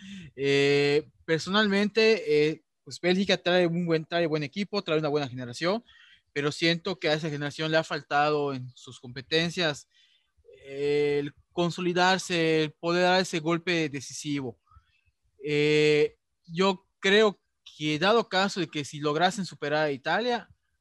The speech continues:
pues podrían estar muy cerca de dar ese golpe decisivo, teniendo en cuenta que ya no está ni Alemania, no está Portugal, no está Francia. Pero yo siento realmente que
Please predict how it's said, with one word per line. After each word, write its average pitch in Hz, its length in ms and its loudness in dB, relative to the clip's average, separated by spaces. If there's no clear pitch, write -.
pues 135 180 -12
podrían 160 540 0
estar 160 320 -2
muy 165 140 -4
cerca 160 320 -4
de 147 40 -2
dar 151 120 0
ese 151 160 -6
golpe 143 260 -8
decisivo, 120 560 -12
teniendo 156 300 -4
en 151 60 -6
cuenta 156 300 -4
que 131 120 -10
ya 135 80 -4
no 139 80 -6
está 131 200 -8
ni 131 120 -6
Alemania, 151 420 -6
no 147 80 -10
está 127 280 -8
Portugal, 151 500 -6
no 131 60 -12
está 123 180 -12
Francia. 135 520 -4
Pero 147 960 2
yo 160 220 0
siento 170 580 0
realmente 165 720 -2
que 185 400 0